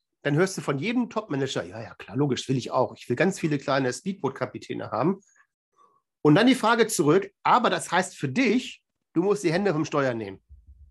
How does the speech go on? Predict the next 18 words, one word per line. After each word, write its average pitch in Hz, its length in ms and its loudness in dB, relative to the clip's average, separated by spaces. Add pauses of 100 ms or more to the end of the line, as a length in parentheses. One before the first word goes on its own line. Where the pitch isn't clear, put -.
(680)
Und 139 120 -4
dann 165 200 2
wird's - 200 -4
schwierig. - 460 -10
Also 120 200 -4
daher 180 560 4 (380)
wieder 165 220 4
sozusagen 156 300 0
die 143 100 -2
Diskussion, 180 480 0
die 156 60 4
nach 147 180 2
oben 240 340 0
geht, 127 360 -4 (540)
wenn 151 100 -4
ich 143 140 -6
das 196 380 -4
will, 131 400 -2